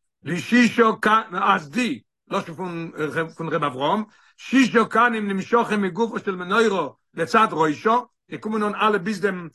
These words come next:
ביז דעם זעלבע ערך ווי דער מיטלסטער קן איז, ביושר, דאס איז א לשון, ביושר, נישט בעיגול. כמו שציער ראשו אבי מורי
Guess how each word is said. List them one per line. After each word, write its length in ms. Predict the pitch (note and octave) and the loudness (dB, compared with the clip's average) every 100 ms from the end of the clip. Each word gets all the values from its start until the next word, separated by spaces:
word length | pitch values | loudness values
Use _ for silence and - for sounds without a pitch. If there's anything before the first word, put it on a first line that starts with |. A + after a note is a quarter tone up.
| _ _ D3+ | _ _ -8
ביז 220 | G#3 F3 | -6 0
דעם 460 | G3 F#3 F3 E3+ E3+ | -2 -2 -8 -10 -8
זעלבע 360 | C#3 G#3+ F#3+ | 0 0 0
ערך 280 | F3 G3+ F3 | 2 2 2
ווי 100 | E3 | -2
דער 100 | E3+ | -6
מיטלסטער 480 | F#3+ G3 F3 - D#3+ | -6 -8 -10 -6 -6
קן 300 | - B2 C3+ | -2 -2 -2
איז, 340 | G3+ A#3 _ _ _ _ _ _ _ _ | -6 -6 _ _ _ _ _ _ _ _
ביושר, 760 | F#3 G#3 A#3+ C#4 B3+ - F3+ B2 - _ - | 0 4 6 4 2 -2 -2 -4 -8 _ -10
דאס 160 | C#3+ E3 | -6 -4
איז 0 | |
א 40 | |
לשון, 360 | E3+ F3+ E3 D#3 | -2 -4 -4 -4
ביושר, 560 | G3 B3 B3 - B2+ A#2 D#3+ | 4 4 2 -4 -8 -8 -6
נישט 260 | G#3 - | -6 0
בעיגול. 420 | G3 G#3+ D#3 B2+ - _ _ _ _ - | 0 0 -4 -6 -10 _ _ _ _ -4
כמו 220 | D3+ A#3 C4 | 2 4 2
שציער 520 | - A#3+ - B3 B3 A3+ | 2 -2 0 2 4 4
ראשו 300 | A3 - G3+ D#3 | 0 0 -2 2
אבי 480 | G3+ A#3 A3 A3 | 2 2 0 -2
מורי 600 | G3+ F#3+ A3 G3+ G#3+ G#3 | 0 0 -2 -2 -4 -6